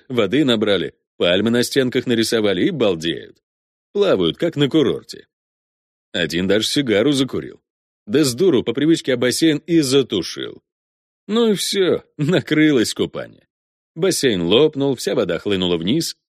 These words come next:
Народ с нижнего этажа в дверь ломится, думает, наводнение началось. Кресты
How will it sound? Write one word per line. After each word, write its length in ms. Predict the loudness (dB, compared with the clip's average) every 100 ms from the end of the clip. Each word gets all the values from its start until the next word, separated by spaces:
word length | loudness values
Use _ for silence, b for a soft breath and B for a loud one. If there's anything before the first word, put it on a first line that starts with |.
| _
Народ 320 | 0 2 2
с 60 | 0
нижнего 360 | -2 0 2 2
этажа 480 | 0 0 2 2 0
в 120 | -2
дверь 260 | 2 4
ломится, 380 | 4 2 0 -2
думает, 260 | -2 -2 0
наводнение 600 | 2 2 2 0 2 2
началось. 540 | 0 -2 -6 -8 -14 -18 _ _ _ _
Кресты 560 | -2 -2 0 0 -2